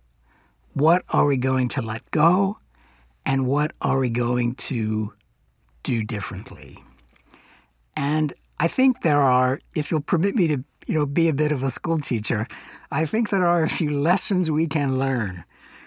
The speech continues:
from the Restoration Theater looking ahead to, to post-covid theater. One is that the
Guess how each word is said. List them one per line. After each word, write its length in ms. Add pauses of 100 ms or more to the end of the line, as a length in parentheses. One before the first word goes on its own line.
from 800
the 120
Restoration 680
Theater 500 (260)
looking 340
ahead 360
to, 300 (580)
to 140
post-covid 720
theater. 420 (880)
One 420
is 520 (420)
that 140
the 100